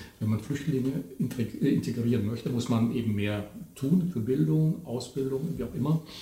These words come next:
Und in der Süddeutschen Zeitung habe ich mal gelesen, okay, warum ist es eigentlich nicht möglich, Schüler, die eben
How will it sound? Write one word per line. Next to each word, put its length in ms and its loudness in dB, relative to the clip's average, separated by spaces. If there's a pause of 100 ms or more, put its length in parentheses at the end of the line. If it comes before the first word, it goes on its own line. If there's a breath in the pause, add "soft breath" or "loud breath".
(420 loud breath)
Und 560 8
in 140 0
der 80 2
Süddeutschen 460 -2
Zeitung 360 -2
habe 120 -4
ich 100 -8
mal 220 0
gelesen, 360 0
okay, 240 2
warum 220 2
ist 80 0
es 120 -2
eigentlich 280 -2
nicht 160 2
möglich, 540 0 (200 loud breath)
Schüler, 520 6
die 280 0
eben 300 2